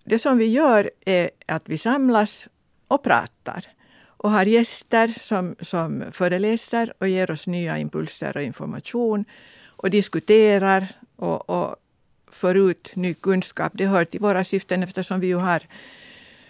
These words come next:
det är ju en viss förmån att få studera, så ska man lite dela med sig och försöka sprida ringar på vattnet.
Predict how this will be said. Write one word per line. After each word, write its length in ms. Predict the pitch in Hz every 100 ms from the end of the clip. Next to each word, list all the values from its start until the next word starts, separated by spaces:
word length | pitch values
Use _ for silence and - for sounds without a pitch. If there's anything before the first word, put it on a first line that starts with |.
| _ _ _ _
det 180 | 214
är 80 | 185
ju 80 | 160
en 100 | 180
viss 200 | 185 190
förmån 680 | - 220 185 170 180 262 247
att 140 | 190
få 120 | 190 185
studera, 600 | - 180 175 170 156 165
så 120 | -
ska 160 | - 170
man 140 | 160
lite 220 | 156 -
dela 300 | 151 156 151
med 180 | 160 156
sig 260 | - 147 147
och 80 |
försöka 360 | 151 156 - 170
sprida 380 | - 175 151 151
ringar 320 | 156 147 139
på 160 | - 127
vattnet. 500 | - - _ -